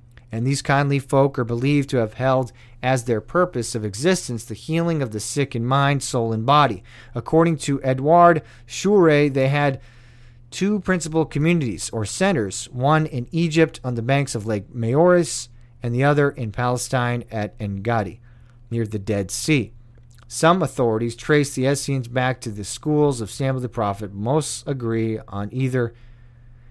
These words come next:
an Egyptian or Oriental origin. Their methods of prayer, meditation, fasting were not unlike those of the holy men of the Far East. Membership of the Essene order was possible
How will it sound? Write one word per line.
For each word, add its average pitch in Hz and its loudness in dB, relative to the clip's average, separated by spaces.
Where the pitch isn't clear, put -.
an 110 -4
Egyptian 151 0
or 123 -2
Oriental 135 0
origin. 143 4
Their 120 0
methods 156 0
of 123 -4
prayer, 233 2
meditation, 202 2
fasting 165 0
were 107 -2
not 170 4
unlike 165 2
those 151 4
of 123 -2
the 117 0
holy 170 2
men 160 2
of 131 0
the 117 -4
Far 123 0
East. 208 -2
Membership 160 0
of 135 -2
the 131 -2
Essene 143 -2
order 151 4
was 123 -2
possible 151 0